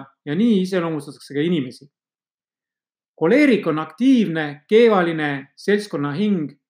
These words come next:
ja temperamentne inimene. Nad on otsustajad, liidrid ja juhid tavaliselt. Sangviinik on üdini positiivne, optimistlik, seltskondlik, väga hea suhtleja ja temaga ei ole kunagi igav. Nad on artistid, juhid ja esindusnäod.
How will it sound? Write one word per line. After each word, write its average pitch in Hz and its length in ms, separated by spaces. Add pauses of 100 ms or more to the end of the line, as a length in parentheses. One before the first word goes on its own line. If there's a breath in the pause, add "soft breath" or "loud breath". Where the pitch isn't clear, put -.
(160)
ja 151 80
temperamentne 170 680
inimene. 131 380 (560)
Nad 233 160
on 208 60
otsustajad, 170 680
liidrid 165 480 (160)
ja 147 80
juhid 180 280
tavaliselt. 123 460 (960)
Sangviinik 185 800 (160)
on 147 160
üdini 208 340
positiivne, 170 720 (300)
optimistlik, 180 720
seltskondlik, 165 840
väga 190 260
hea 151 120
suhtleja 151 540 (480)
ja 147 60
temaga 196 300
ei 151 100
ole 139 100
kunagi 185 320
igav. 143 240 (600)
Nad 190 140
on 170 80
artistid, 180 680
juhid 185 360 (240)
ja 170 80
esindusnäod. 135 640